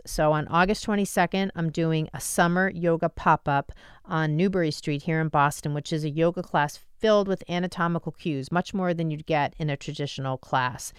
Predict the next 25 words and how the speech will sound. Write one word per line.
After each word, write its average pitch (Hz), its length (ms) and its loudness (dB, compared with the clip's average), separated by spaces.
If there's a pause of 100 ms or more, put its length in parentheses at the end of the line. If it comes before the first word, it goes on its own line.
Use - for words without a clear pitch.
(240)
as 156 140 -4
well 175 220 4
as 175 100 -2
fun 143 220 -4
giveaways 185 680 0
and 139 140 -8
discounts 160 560 -8
on 151 200 -10 (200)
all 165 240 -2
my 165 120 -2
products, 147 480 -2
my 151 160 -4
online 151 280 -2
courses, 143 440 -6
and 139 220 -6
my 123 120 -2
books. - 460 -4 (540)
And 170 560 2
on 180 140 2
September 196 480 0
fifteenth, 233 800 -4 (340)
I'm 170 120 -2
doing 175 240 2
a 165 60 4
workshop 165 640 2